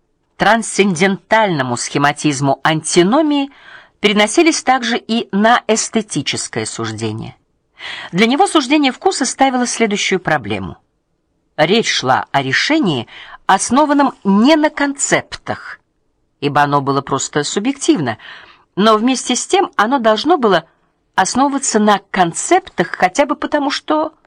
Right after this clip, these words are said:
о нём спорили. Разрешение этой антиномии происходило в ущерб материальной и познавательной специфике предмета. Концепт,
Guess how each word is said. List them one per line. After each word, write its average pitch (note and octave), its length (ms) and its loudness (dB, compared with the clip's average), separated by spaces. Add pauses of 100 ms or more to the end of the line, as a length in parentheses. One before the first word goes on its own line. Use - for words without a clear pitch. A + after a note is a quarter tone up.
(160)
о - 160 2
нём C4 200 0
спорили. D#3+ 680 -2 (1700)
Разрешение C#3 800 0
этой D3 440 -4
антиномии C#3 640 -2
происходило C3+ 760 -4 (400)
в C#3 160 -2
ущерб C#3+ 460 -2
материальной C3+ 720 -4 (380)
и E4 100 -2
познавательной D4 720 0
специфике - 800 -6
предмета. A2 720 -8 (640)
Концепт, - 840 -4